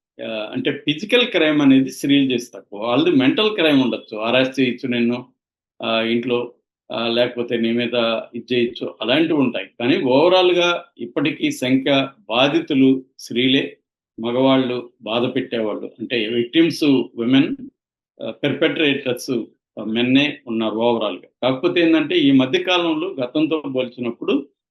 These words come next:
స్త్రీలు మగ-, అంటే భార్యలు భర్తల్ని చంపేసే కేసులు, ఆ, within the crime of the women పెరుగుతున్నాయి, comparatively కాదు. మగవాళ్ళతో కంపేర్ చేస్తే అది చాలా చాలా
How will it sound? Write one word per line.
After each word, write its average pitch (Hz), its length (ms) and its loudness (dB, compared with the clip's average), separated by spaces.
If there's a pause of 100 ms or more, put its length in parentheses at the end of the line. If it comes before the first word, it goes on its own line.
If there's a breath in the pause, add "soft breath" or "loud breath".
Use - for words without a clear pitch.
(180)
స్త్రీలు 196 440 4
మగ-, 143 440 2
అంటే 123 380 -2
భార్యలు 170 600 4
భర్తల్ని 123 540 2
చంపేసే 120 360 -6
కేసులు, 143 720 0 (560)
ఆ, 113 340 -8 (300)
within 143 300 4
the 202 180 4
crime 139 520 2
of 127 300 2
the 110 280 -2
women 123 220 0 (220)
పెరుగుతున్నాయి, 123 540 0 (120)
comparatively 131 800 0
కాదు. 95 220 -12 (160)
మగవాళ్ళతో 139 440 2
కంపేర్ 151 440 0
చేస్తే 160 220 -4
అది 156 220 -8 (100)
చాలా 131 380 2
చాలా 135 240 2